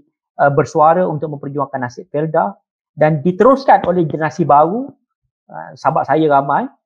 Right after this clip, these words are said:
ya, di kalangan pemuda juga yang menggerakkan, yang membawa suara generasi kedua dan juga generasi ketiga. Mereka ini masih lagi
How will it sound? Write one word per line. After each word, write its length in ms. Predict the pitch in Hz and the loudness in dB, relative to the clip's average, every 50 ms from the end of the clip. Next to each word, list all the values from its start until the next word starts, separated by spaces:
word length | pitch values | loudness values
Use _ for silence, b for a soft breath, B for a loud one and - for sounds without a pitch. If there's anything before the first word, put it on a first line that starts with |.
| _ | _
ya, 320 | - 139 135 127 127 127 123 131 | -8 -6 -4 -4 -2 -2 -2 -4
di 80 | 131 - | -2 0
kalangan 320 | 139 135 139 135 151 151 | 2 2 2 0 0 -4
pemuda 400 | - 147 160 151 170 175 175 160 | -4 -4 -4 -4 -2 0 0 -2
juga 320 | 139 143 131 143 165 185 135 110 | 0 -2 -4 -4 -4 -6 -4 -4
yang 160 | 143 139 156 156 | -4 -4 -2 -4
menggerakkan, 560 | 151 143 156 175 165 - - - 147 139 143 | -4 -2 0 0 0 0 -2 -6 -6 -6 -6
yang 80 | 143 | -6
membawa 320 | 143 143 143 147 160 165 151 | -8 -2 0 0 0 0 -2
suara 240 | - - 151 151 156 | -2 -2 -2 0 -2
generasi 400 | 143 139 139 143 139 139 - - | -2 -4 -6 -8 -8 -10 -12 -16
kedua 240 | _ 143 147 139 | _ -6 -6 -6
dan 80 | 139 139 | -6 -8
juga 160 | - 147 139 | -12 -12 -12
generasi 320 | 139 139 139 135 - 151 - | -10 -12 -14 -14 -14 -18 -18
ketiga. 400 | 139 - 143 139 - 196 269 _ _ _ _ _ _ _ _ _ - | -16 -16 -16 -10 -8 -10 -10 _ _ _ _ _ _ _ _ _ -6
Mereka 240 | 160 170 208 208 254 | -2 -2 -2 0 -2
ini 320 | 240 233 240 311 381 392 | -4 -4 -6 -8 -6 -2
masih 240 | 285 214 208 - 233 | -2 -2 -2 -2 -2
lagi 400 | 202 190 185 185 214 262 285 277 | -2 -2 -2 -2 -2 -4 -4 -4